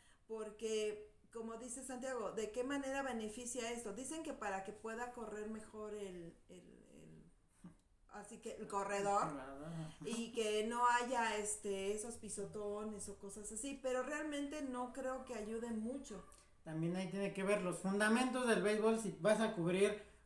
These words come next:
Speaker 2: una almohadilla, tienes que saber cómo, para no estorbar, para evitar que el contrario te pise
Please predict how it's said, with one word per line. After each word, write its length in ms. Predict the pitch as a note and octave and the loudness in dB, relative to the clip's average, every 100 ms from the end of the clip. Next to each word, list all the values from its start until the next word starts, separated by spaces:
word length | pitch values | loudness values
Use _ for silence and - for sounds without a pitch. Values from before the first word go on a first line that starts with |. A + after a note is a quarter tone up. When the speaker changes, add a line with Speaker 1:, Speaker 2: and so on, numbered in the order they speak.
| - | -10
Speaker 2:
una 320 | F#3+ G#3 A3 | -6 2 4
almohadilla, 680 | A3 A3+ A#3+ A#3 A#3+ B3+ - | 6 6 4 4 4 4 2
tienes 280 | G3 F#3+ E3+ | 0 0 -2
que 140 | E3+ | -4
saber 360 | E3 D3+ E3 - | -2 0 -2 -2
cómo, 340 | G3+ G3 E3+ | -2 0 -2
para 240 | - C#3 | -2 0
no 160 | D#3+ F3 | 2 2
estorbar, 600 | F3 G#3+ G#3+ G#3 G#3+ - | 0 2 4 6 4 4
para 180 | E3+ D3+ | 2 2
evitar 720 | D3 D3 F#3 F#3 G3 - - - - _ | 0 -4 2 4 2 0 -14 -20 -20 _
que 260 | F3 F#3+ F#3 | -4 0 0
el 140 | F3 | 0
contrario 640 | F#3+ F3+ G3 G3+ G3+ G3+ | 0 0 4 6 8 6
te 120 | G3+ F3+ | 2 -2
pise 880 | - G#3+ A3 G#3+ G3+ G3 F#3 - | 0 0 2 4 6 6 4 -4